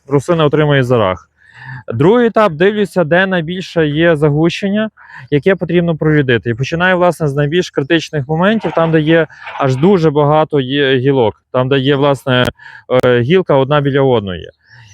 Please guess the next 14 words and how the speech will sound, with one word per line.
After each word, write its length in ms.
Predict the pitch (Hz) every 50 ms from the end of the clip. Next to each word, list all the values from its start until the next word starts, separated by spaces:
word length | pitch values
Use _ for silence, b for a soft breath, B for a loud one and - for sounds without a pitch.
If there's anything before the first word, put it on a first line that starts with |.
| 98 95 B
Ем, 500 | - 123 127 127 123 123 120 117 110 98 98 _ _ _ _
стараюся, 1120 | - - - 156 156 175 196 226 226 233 196 - - 202 190 185 180 175 170 165 160 151 143 -
при 100 | 165 156
цьому 260 | - 196 202 202 196
стараюся 600 | - - 185 175 180 190 202 196 180 - 185 170
не 300 | 160 165 180 190 190 185 -
понижувати 600 | - 175 170 185 190 180 151 165 160 160 151 165 160
рівень 580 | 156 165 165 151 156 160 151 147 147 143 135 135
рослини, 460 | 143 151 - - 202 214 240 254 226 -
тобто, 220 | 185 151 - 156
щоб 380 | - - 160 151 156 151 147 139 B B B B
той 120 | B 165 165
максимальний 580 | 165 165 - - 170 165 165 165 160 160 160
рівень, 420 | 156 170 170 160 151 147 139 131